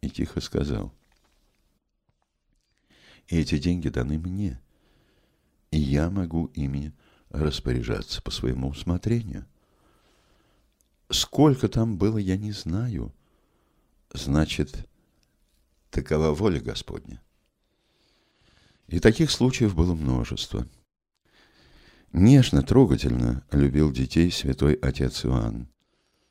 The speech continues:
Особенно жалел больных ребяток. В своём дневнике святой батюшка пишет, как он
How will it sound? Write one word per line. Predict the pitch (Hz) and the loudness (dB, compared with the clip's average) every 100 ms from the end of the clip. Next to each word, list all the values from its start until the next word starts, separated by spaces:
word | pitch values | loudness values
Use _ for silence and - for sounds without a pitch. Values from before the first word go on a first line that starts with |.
| _ _ _ _ | _ _ _ _
Особенно | - 78 104 76 76 76 | 0 4 4 4 2 2
жалел | 76 80 76 | 4 4 4
больных | 65 71 67 62 57 - | 4 2 2 -2 -6 -8
ребяток. | - 117 113 117 - _ _ _ _ _ _ _ _ _ _ _ _ - | -6 -6 -6 -10 -14 _ _ _ _ _ _ _ _ _ _ _ _ -10
В | - | 6
своём | 87 110 117 | 10 10 8
дневнике | 117 117 107 110 - 131 127 - _ _ _ _ _ | 6 4 4 2 4 4 4 -2 _ _ _ _ _
святой | - - 71 87 90 | -8 -2 0 4 4
батюшка | 69 87 - - - | 6 4 2 -8 -8
пишет, | - 82 71 67 - - _ _ _ _ _ _ _ _ | 0 0 2 -2 -4 -10 _ _ _ _ _ _ _ _
как | - 71 67 | 0 0 2
он | 67 64 | 2 0